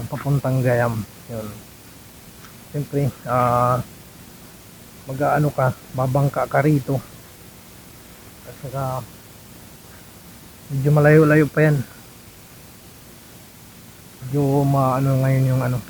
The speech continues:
ng, yung tubig. Yun.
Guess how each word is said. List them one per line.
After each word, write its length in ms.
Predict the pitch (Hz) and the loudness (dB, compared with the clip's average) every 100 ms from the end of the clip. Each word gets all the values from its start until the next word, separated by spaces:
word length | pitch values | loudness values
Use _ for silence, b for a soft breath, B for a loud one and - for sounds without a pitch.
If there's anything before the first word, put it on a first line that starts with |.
| - 117 | -14 -10
ng, 280 | 117 117 117 110 - - - - | -6 -6 -6 -10 -14 -20 -18 -10
yung 80 | 127 | -6
tubig. 400 | 139 123 120 120 120 - - - - - - - - - - - | -4 -2 -2 -6 -10 -18 -20 -20 -20 -20 -20 -20 -20 -20 -20 -18
Yun. 160 | 120 | -16